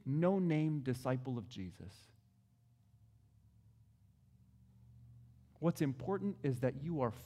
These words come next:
following Jesus as a disciple and sent by Jesus to do his work. That's what's important. Following Jesus as a disciple and sent by Jesus to do his work.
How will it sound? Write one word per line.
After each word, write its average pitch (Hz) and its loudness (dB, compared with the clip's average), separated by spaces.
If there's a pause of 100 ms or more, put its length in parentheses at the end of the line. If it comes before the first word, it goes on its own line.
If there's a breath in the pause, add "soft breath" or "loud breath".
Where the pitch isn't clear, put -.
(100)
following 190 4
Jesus 123 -6
as 127 -6
a 123 -2
disciple 113 -4 (200 loud breath)
and 123 4
sent - 0
by 143 2
Jesus 123 -4 (200 loud breath)
to 147 0
do 117 -2
his 104 -8
work. - -14 (1400)
That's 147 0
what's 127 -6
important. 95 -10 (1600 soft breath)
Following 214 8
Jesus 202 2
as 196 0
a 208 4
disciple 143 -2 (400 loud breath)
and 127 4
sent 170 0
by 147 4
Jesus 131 -2
to - -8
do 110 -4
his 98 -8
work. 92 -14